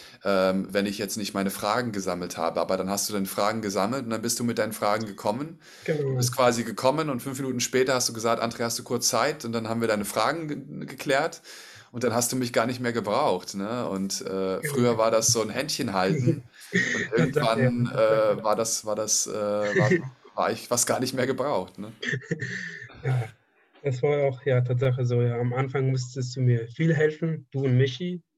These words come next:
Speaker 2: Musst ihm immer eigentlich an der Seite stehen oder sitzen. Aber dann am Ende dann war ein bisschen weniger geworden, ja.
Speaker 1: Ne?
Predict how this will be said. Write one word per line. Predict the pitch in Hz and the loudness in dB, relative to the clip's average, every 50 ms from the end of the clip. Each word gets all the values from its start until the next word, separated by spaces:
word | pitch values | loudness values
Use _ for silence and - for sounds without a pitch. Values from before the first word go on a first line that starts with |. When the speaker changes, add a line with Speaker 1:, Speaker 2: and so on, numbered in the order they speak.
| _ _ - | _ _ -8
Speaker 2:
Musst | 147 135 123 123 - - - | -6 -6 -6 -6 -8 -8 -6
ihm | 131 131 131 | -4 -2 -2
immer | 139 156 160 160 160 156 156 160 160 - _ _ _ _ - - | 0 2 6 6 8 8 8 6 4 0 _ _ _ _ -4 0
eigentlich | 151 147 151 151 147 - | 2 2 2 2 2 2
an | 170 156 | 2 6
der | 147 147 | 6 6
Seite | 135 147 147 170 170 - 180 | 6 8 6 6 6 4 2
stehen | 175 - - 170 180 180 | 2 4 4 6 6 6
oder | 170 151 147 135 | 8 6 6 4
sitzen. | 135 175 - - - 233 233 233 240 _ _ _ _ _ - - - _ _ _ _ _ _ _ _ - | 4 2 -2 -2 -2 0 0 0 -2 _ _ _ _ _ -20 -20 -20 _ _ _ _ _ _ _ _ -4
Aber | - 139 131 135 135 | 0 0 2 2 4
dann | 131 131 131 135 | 4 4 2 2
am | 131 127 120 120 127 127 - - | 2 2 0 0 0 -2 -2 0
Ende | 131 139 156 170 180 170 | 0 2 2 2 0 2
dann | 165 165 165 160 151 | 2 2 2 2 0
war | 151 147 147 143 143 139 135 | 0 0 0 0 0 -2 -4
ein | 127 - _ _ _ - | -8 -16 _ _ _ -6
bisschen | - 151 160 165 | -4 0 0 2
weniger | 139 143 139 131 127 120 | 2 4 4 4 4 2
geworden, | 120 113 113 113 113 113 113 | 2 0 -2 -2 -4 -2 -2
ja. | 113 117 113 117 - _ _ _ _ _ _ _ _ _ _ _ _ _ _ _ _ _ _ _ _ _ _ - | -2 -4 -4 -4 -8 _ _ _ _ _ _ _ _ _ _ _ _ _ _ _ _ _ _ _ _ _ _ -14
Speaker 1:
Ne? | 104 101 101 104 110 113 | -10 -10 -10 -10 -10 -14